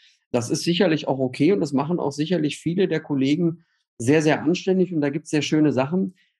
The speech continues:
Aber da fehlt natürlich die, ich sag mal, mal, gar nicht die redaktionelle Bearbeitung, sondern dass der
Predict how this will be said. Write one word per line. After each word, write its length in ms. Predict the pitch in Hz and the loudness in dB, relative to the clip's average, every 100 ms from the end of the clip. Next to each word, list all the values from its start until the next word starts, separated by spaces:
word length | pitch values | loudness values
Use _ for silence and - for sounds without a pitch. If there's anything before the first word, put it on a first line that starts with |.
| _ | _
Aber 220 | 135 160 | 0 2
da 80 | 156 | 2
fehlt 280 | - 170 196 | 2 0 0
natürlich 440 | 165 180 170 170 | -2 -2 -2 -4
die, 420 | 147 147 147 143 _ _ _ - | -4 -2 -2 -4 _ _ _ -10
ich 120 | - | -4
sag 160 | 147 160 | 0 2
mal, 140 | 156 | 4
mal, 360 | 147 143 143 - _ _ _ - | 4 2 0 -6 _ _ _ -2
gar 140 | 127 | 2
nicht 160 | 170 - | 2 2
die 80 | 151 | 2
redaktionelle 640 | 143 147 - 135 135 147 | 4 0 0 0 2 2
Bearbeitung, 640 | 127 107 120 180 190 165 | 0 -6 -6 -4 -2 -2
sondern 340 | 147 151 151 135 | -2 0 0 0
dass 340 | 135 - - _ _ _ | -4 -6 -18 _ _ _
der 640 | - 139 131 127 123 - | -6 0 2 2 0 -2